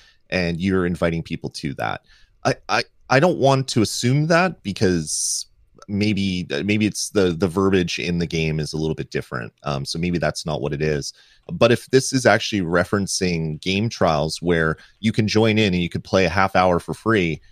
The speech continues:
um, and then it pops up saying, "Hey, do you wanna buy this game? It's only forty-nine ninety-nine," or, or "Subscribe to Pro 'cause it's a pro game," or whatever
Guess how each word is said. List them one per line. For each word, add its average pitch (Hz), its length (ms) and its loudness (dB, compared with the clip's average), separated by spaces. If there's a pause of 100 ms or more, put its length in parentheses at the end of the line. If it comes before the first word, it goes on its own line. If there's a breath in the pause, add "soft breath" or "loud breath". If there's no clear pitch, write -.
(160)
um, 82 420 0
and 90 180 -2
then 90 240 0
it 87 140 -4
pops 92 260 0
up 101 160 2
saying, 90 280 -2
"Hey, 107 180 0
do 85 60 -2
you 85 80 0
wanna 85 140 0
buy 85 220 2
this 85 160 -2
game? 101 320 0
It's - 260 -4
only 87 340 -2
forty-nine 90 480 -2
ninety-nine," 87 600 0
or, 78 400 -2
or 87 160 2
"Subscribe - 520 0
to - 80 -6
Pro 143 340 4
'cause - 140 -8
it's 85 160 -4
a 82 40 -4
pro 131 260 2
game," 85 340 0
or 80 100 0
whatever 95 460 2